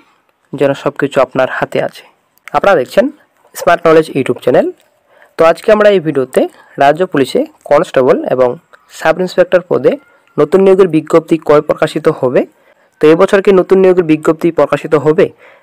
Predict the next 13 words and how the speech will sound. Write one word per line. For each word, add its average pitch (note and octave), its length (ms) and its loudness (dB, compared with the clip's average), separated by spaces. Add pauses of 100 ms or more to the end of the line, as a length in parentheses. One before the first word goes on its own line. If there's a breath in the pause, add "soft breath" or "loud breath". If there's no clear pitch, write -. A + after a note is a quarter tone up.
তো D3+ 80 0
আজকে E3 280 0
আমরা G3+ 240 2
এই G3 120 2
ভিডিওতে C#3+ 360 -2
এই D#3+ 160 0
দুটি D#3 200 -4
গুরুত্বপূর্ণ F3+ 520 0
আপডেট C#3+ 380 0
নিয়ে F#3 180 0
বিস্তারিত C#3+ 460 -4
আলোচনা C3 360 0
করব। D#3 380 0